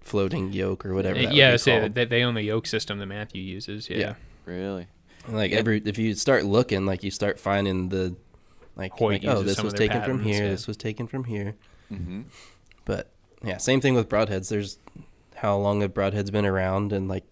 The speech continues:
Speaker 1: you can only get a certain, you know, certain shapes are only going to be made into broadheads because that's how the, like, certain angles and everything, that's how they work.
Speaker 2: Yep.
Speaker 3: Right,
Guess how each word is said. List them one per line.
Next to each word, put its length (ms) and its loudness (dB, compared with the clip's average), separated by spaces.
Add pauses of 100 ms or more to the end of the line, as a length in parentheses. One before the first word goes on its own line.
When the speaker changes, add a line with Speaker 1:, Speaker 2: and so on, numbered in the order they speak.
Speaker 1:
you 80 -8
can 160 -2
only 240 2
get 320 0 (340)
a 100 -4
certain, 440 -4 (280)
you 120 -8
know, 100 -12 (1300)
certain 320 4
shapes 440 4
are 100 4
only 220 6
going 280 2
to 80 2
be 160 2
made 220 4
into 180 0
broadheads 480 -2
because 360 -4
that's 240 -4
how 200 -4
the, 240 -8 (200)
like, 160 -12
certain 300 -6
angles 360 -4
and 100 -6
everything, 380 -8
that's 140 -8
how 120 -6
they 120 -6
work. 360 -2 (340)
Speaker 2:
Yep. 220 -8 (220)
Speaker 3:
Right, 100 0